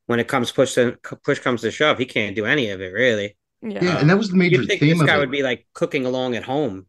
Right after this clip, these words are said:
Speaker 1: too, you know, so he could prepare a meal himself. 'Cause some of these guys that are into these shows are like that at home, too. Like, they can
Speaker 3: Yeah.
Speaker 1: cook for themselves.
Speaker 2: Mm-hmm, mm-hmm.
Speaker 3: Right. You
Speaker 1: Um,
Speaker 3: feel
Speaker 1: but
Speaker 3: like
Speaker 1: yeah,
Speaker 3: you
Speaker 1: like
Speaker 3: could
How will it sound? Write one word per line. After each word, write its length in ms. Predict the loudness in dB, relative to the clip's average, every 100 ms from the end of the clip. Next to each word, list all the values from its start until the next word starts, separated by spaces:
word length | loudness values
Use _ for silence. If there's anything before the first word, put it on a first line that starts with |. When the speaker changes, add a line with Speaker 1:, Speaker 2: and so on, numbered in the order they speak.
| _
Speaker 1:
too, 280 | -4 -4 -4
you 120 | -10
know, 120 | -10
so 140 | -6 -4
he 140 | -2
could 160 | -4 -6
prepare 400 | -8 -2 0 0
a 40 |
meal 260 | -2 -6 -6
himself. 480 | -10 -4 -2 -2 -2
'Cause 160 | -2
some 160 | 2 4
of 60 |
these 140 | 4 2
guys 300 | 2 0 -2 _ _ -2
that 80 | 0
are 60 |
into 280 | 0 -2 0
these 160 | -2 -2
shows 320 | -2 -2 -6 -2
are 220 | 2 2
like 220 | 0 -4
that 160 | -8 -8
at 80 | -10
home, 240 | -10 -10
too. 260 | -2 0 0
Like, 200 | -2 -6
they 100 | -6
can 120 | -6
Speaker 3:
Yeah. 60 | -4
Speaker 1:
cook 180 | -4 -4
for 80 | -10
themselves. 560 | -12 -2 -2 -2 -8 -12
Speaker 2:
Mm-hmm, 220 | -10 -8 -8 -8 -10 -10
mm-hmm. 140 | -8
Speaker 3:
Right. 220 | -6 -6 -10
You 60 | -8
Speaker 1:
Um, 200 | -4 4
Speaker 3:
feel 120 | 6
Speaker 1:
but 60 | 6
Speaker 3:
like 100 | 6
Speaker 1:
yeah, 80 | 6
Speaker 3:
you 40 |
Speaker 1:
like 140 | 4 2 -4
Speaker 3:
could 120 | -16